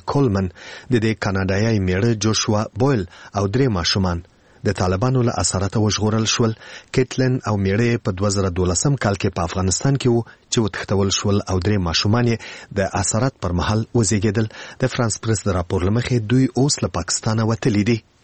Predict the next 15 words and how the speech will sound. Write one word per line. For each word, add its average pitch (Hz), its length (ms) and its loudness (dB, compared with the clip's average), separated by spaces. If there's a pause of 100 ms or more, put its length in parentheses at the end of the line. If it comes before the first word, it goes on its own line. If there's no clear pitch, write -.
(260)
جنرال 143 320 2
غفور 135 320 0
وویل، 127 340 2 (100)
پوځ 127 280 2
د 101 100 2
دې 120 180 2
کورنۍ 101 380 0
د 95 140 2
ژغورنې 107 440 2
لپاره 92 260 -2 (100)
عملیات 92 420 0
هغه 92 260 0
مهال 123 300 2
پیل 123 180 2
کړل 123 240 0